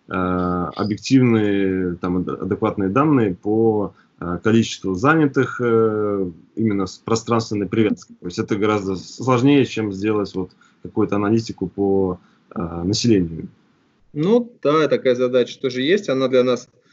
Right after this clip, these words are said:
Speaker 2: не всегда важна, но часто бывает, а, важна, потому что есть те виды ритейла, те объекты, которые, м, во многом ориентируются именно на дневное население, да, скажем так, на то население,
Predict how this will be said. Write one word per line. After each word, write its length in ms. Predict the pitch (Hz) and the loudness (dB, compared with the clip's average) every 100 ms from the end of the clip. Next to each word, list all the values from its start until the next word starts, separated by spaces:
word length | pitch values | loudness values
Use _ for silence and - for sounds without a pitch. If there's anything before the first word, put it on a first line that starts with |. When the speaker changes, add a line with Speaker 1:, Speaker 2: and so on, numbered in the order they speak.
| _ _ _ _ _ | _ _ _ _ _
Speaker 2:
не 100 | 143 | -2
всегда 320 | 131 139 156 220 | -2 -2 0 2
важна, 460 | 220 180 185 165 | 2 4 2 2
но 200 | 139 175 | 2 2
часто 380 | 180 147 143 131 | 2 0 -2 -4
бывает, 340 | 127 123 117 113 | 2 4 4 0
а, 140 | 113 | 0
важна, 420 | 117 113 143 208 | 0 0 0 -2
потому 320 | 214 139 131 | -2 0 0
что 180 | 123 127 | 0 -2
есть 360 | 123 123 120 - | 2 2 0 -4
те 180 | 135 117 | -2 0
виды 300 | 117 113 113 | 0 -2 -2
ритейла, 480 | 113 107 175 180 135 | -2 -2 0 0 0
те 180 | 127 | 0
объекты, 520 | 113 120 165 175 139 120 | 0 0 -4 0 0 0
которые, 600 | - 139 139 127 120 - _ _ _ - | 0 2 4 4 2 -2 _ _ _ -10
м, 460 | 113 110 110 107 | -6 -2 0 2
во 120 | 107 107 | 2 2
многом 760 | 120 156 135 127 120 117 - _ - | 2 2 2 2 2 -4 -10 _ -6
ориентируются 680 | 117 113 110 151 139 - 131 | 0 0 2 2 0 0 -2
именно 220 | 131 113 | 0 0
на 280 | 113 117 113 | 0 0 0
дневное 400 | 123 120 127 110 | 2 2 4 4
население, 640 | 107 - 110 147 180 120 | 2 0 0 2 2 0
да, 160 | 101 143 | 2 0
скажем 320 | - 107 107 | 0 -2 0
так, 220 | 104 101 _ _ _ _ | -2 -6 _ _ _ _
на 420 | 117 113 107 98 - _ _ _ _ | 0 2 2 -2 -8 _ _ _ _
то 200 | 135 147 | 2 4
население, 440 | 143 - 131 143 | 4 0 0 0